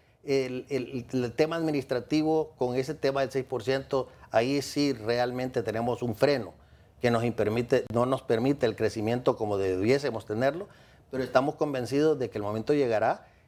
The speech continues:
y de-, lo hará de manera progresiva para que podamos nosotros, eh, brindarle al país lo que merece a través de su universidad emblemática.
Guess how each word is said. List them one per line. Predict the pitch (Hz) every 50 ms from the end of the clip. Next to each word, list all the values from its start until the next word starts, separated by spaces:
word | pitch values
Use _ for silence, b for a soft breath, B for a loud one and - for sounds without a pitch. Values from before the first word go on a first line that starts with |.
| b
y | - 113
de-, | 120 117
lo | 113 107 101 101
hará | 101 101 120 151 147
de | 127 104
manera | 104 107 113 117 135 131
progresiva | - 123 120 110 107 101 - 135 143 147 139
para | - 120 113 101
que | 107
podamos | 95 - 104 104 110 120 127 123
nosotros, | 117 98 - 127 120 120 - 127 123 120 - b b b b b b b b
eh, | 110 110 110 107 104 104 101 95 - -
brindarle | 101 101 135 135 127 113 104 120 131 139 139 123
al | 110 -
país | - 104 110 123 147 180 - - - -
lo | 120 127 127 -
que | - 107
merece | 101 101 98 113 151 160 - - 110 107 - b b b b b _ -
a | 98 101 104 101 -
través | 104 104 101 113 123 123
de | 123 117 110
su | - - 143 143
universidad | 139 123 113 113 113 107 98 - 113 107 113
emblemática. | 120 117 107 104 98 101 101 - 104 92 - 92